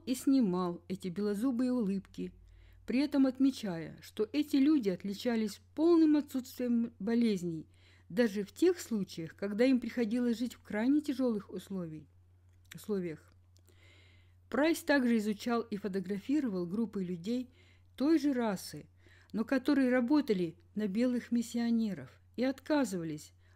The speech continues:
от своего традиционного питания в фо-, в пользу новых цивилизованных продуктов: сахара, муки, тонкого помола, консервов, пастеризованного молока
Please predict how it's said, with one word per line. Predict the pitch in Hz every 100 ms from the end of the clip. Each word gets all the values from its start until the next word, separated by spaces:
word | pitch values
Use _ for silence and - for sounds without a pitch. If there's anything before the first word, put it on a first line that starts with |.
| -
от | 196
своего | - 220 214
традиционного | 202 190 185 - 220 277 269 262
питания | 277 254 196 165 151 147 - _ _ _ _
в | - -
фо-, | 214 196 _ _ -
в | -
пользу | - 262 214 185
новых | 190 220 330 240 156
цивилизованных | - - 208 214 208 185 233 254 233 -
продуктов: | - 220 208 202 - - - _ _ _ _ - - - -
сахара, | - - 254 269 - 240 226 - _ _ -
муки, | 233 277 - 208 240 - _ _ _
тонкого | 220 220 - 214
помола, | 202 214 208 202 196 190 180 _ - - -
консервов, | 269 277 - 196 233 220 202 190 - _ _ _ _ _
пастеризованного | - 208 262 254 240 294 247 196 180
молока | 175 170 165 - 214 214